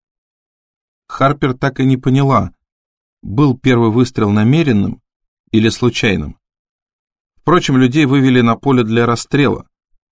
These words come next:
так что сложно предположить, что кого-то застрелили по ошибке. Он был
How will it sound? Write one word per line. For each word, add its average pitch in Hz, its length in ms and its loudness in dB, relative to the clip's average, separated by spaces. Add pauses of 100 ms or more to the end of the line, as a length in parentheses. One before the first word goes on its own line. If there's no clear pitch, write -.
так 117 180 -4
что - 180 -6
сложно 123 460 0
предположить, 101 720 -6 (1040)
что - 200 -6
кого-то 117 400 -2
застрелили 104 580 -2
по 104 200 -2
ошибке. - 520 -8 (1200)
Он 139 260 0
был 147 320 0